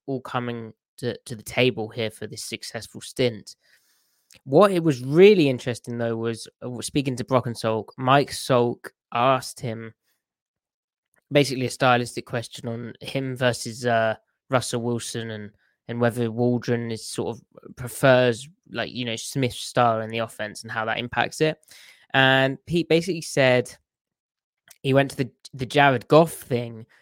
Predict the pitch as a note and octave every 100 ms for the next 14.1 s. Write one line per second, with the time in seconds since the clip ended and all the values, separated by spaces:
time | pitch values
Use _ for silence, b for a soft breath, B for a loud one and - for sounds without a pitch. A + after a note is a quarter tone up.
0 | b - B2+ - C3+ A#2+ A2 C3+ C#3+ -
1 | C3+ B2 B2+ B2 - - A2+ A#2 A#2+ C3+
2 | C3+ B2+ A#2+ - A#2+ A2+ A2+ A2 D#3 E3
3 | - A#2 A2 - - A#2 A#2 _ b b
4 | b b b b _ _ _ _ _ -
5 | D3 D3+ D3+ D3+ - - _ _ A#2 C#3
6 | E3 E3+ - - D3 E3+ E3 E3+ - E3+
7 | E3 - D#3 C#3+ C3+ F3 D3+ D3+ D3 C3
8 | E3+ F3+ C#3+ B2+ B2+ - B2 A#2+ A#2+ A#2
9 | A#2+ A#2 A#2+ A#2 A2 A#2 A2+ B2 - A#2+
10 | A2 G#2 _ - B2+ A#2 A2+ B2+ A#2+ A2+
11 | A2 A2+ - - A#2 - A#2 A#2 C3 _
12 | b b b C3+ C3+ C3+ C3+ D3+ C#3 -
13 | C#3+ C3+ B2+ D3 D#3+ C3+ - - A#2 A2+
14 | G#2+